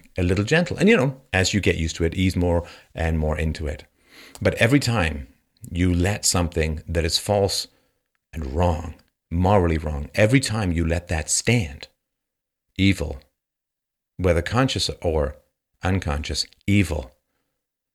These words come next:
takes a little bit of a step forward. And you, inevitably, take a little bit of a step back. Every time you allow something that is moral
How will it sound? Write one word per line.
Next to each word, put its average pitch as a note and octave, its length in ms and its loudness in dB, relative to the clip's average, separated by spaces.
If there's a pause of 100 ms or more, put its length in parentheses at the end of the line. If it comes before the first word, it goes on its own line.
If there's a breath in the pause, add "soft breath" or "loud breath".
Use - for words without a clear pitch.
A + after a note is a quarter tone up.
(140)
takes D2 260 -4
a D2 40 -2
little E2+ 400 2
bit D#2+ 380 -2 (1120)
of F2 80 -6
a F2+ 60 0
step - 360 2
forward. C#2+ 440 -8 (640)
And G2 180 4
you, A2+ 340 6
inevitably, D#2+ 580 -2 (380 soft breath)
take - 200 -6
a C#2+ 60 -6
little E2+ 280 2
bit D#2+ 340 -2 (140)
of D2+ 120 -4
a D2+ 60 -4
step D2+ 320 -4
back. C#2+ 280 -4
Every G#2+ 220 4
time G#2 260 2
you F#2 160 2
allow D#2+ 440 0 (920)
something G2 440 2
that E2+ 120 4
is D#2+ 160 0
moral D#2+ 440 2